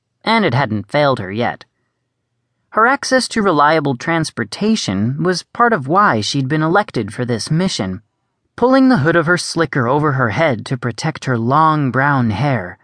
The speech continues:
she popped the door open and slipped out of the car. She sprinted for the front of the shop, where an awning stretched over the entrance. Once she made it there, she was safe,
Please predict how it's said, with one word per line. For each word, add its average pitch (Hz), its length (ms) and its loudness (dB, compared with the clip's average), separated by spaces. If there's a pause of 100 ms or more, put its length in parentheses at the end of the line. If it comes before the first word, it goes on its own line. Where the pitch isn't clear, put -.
(280)
she - 240 -4
popped - 360 -2
the 240 80 2
door 156 320 2
open 147 400 0
and 104 220 -2
slipped - 540 -4
out 147 140 2
of 135 80 -4
the 131 80 -4
car. 123 420 0 (920)
She - 200 -6
sprinted 196 680 -4
for 143 120 -6
the 120 100 -6
front 170 280 -4
of 143 100 -6
the 139 60 -4
shop, 123 460 -4 (380)
where 165 180 0
an 160 220 -2
awning 117 400 2
stretched - 500 -6
over 139 200 0
the 123 180 -2
entrance. 113 600 -4 (720)
Once 220 220 0
she 180 160 0
made 156 220 0
it 180 140 -4
there, 98 360 -6 (240)
she - 180 -4
was 131 140 0
safe, - 480 -4